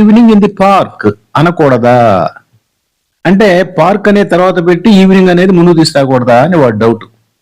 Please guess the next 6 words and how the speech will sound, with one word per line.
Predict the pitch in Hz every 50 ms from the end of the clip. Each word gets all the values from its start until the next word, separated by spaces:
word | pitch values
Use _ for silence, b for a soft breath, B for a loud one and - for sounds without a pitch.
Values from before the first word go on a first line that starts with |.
| _ _ _ _ _ _ _ _ _ _ _ _ _ _ -
అర్థం | - 139 151 156 214 233 208 180 170 185 202 196 - -
పెద్దగా | 156 143 151 170 190 196 196
ఏమీ | 180 165 165 190 202 208 196 175 151 156
విభేదించటం | 165 156 156 151 170 180 175 180 175 165 165 160 170 165
లేదు | 160 160 156
కాబట్టి | 156 156 151 147 156 151 139 - 175